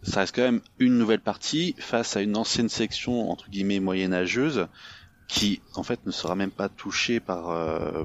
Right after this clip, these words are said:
par le New Fantasyland, qui aura, qui aura pas été aussi modernisé.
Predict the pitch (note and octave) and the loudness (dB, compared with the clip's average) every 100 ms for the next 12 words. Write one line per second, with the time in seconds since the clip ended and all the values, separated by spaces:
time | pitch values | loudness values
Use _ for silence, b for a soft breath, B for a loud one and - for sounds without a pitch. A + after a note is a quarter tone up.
0 | - F2+ F2 F#2 F#2+ G2 F#2 F#2 F2 F2+ | -2 -2 0 0 0 -2 -4 -2 -2 -2
1 | G#2+ C3 - F#2 F2 F2 E2 E2+ - - | 0 -2 -4 -6 -2 0 0 -2 -6 -6
2 | E2+ - F#2+ - F#2 - A2 G2 F#2 F2+ | -4 -2 -4 -2 -2 -2 0 0 0 0
3 | G2 A2+ | 0 0